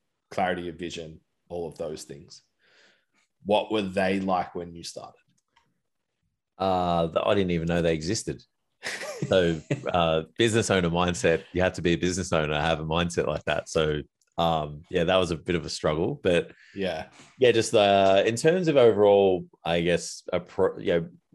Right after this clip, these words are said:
Speaker 2: my mental approach, mindset-based approach to personal training and getting it set up,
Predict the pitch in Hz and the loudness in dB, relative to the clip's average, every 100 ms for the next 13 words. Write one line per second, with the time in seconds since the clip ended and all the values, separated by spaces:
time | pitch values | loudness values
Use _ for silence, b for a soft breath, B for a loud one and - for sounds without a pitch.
0 | _ _ - 98 95 98 - 101 101 104 | _ _ -8 0 2 2 0 0 0 2
1 | 110 92 87 95 90 - 90 90 87 80 | 0 0 2 2 2 0 -2 -2 -2 -2
2 | 87 87 - 82 85 85 - - 90 85 | 0 -2 -4 -2 -2 -2 -6 -4 -2 0
3 | 85 82 - 101 85 90 82 87 90 85 | -2 -4 -2 0 0 -4 -4 -2 0 -2
4 | 85 85 85 82 - - - 87 78 - | -2 0 -2 -4 -8 -2 2 2 0 -2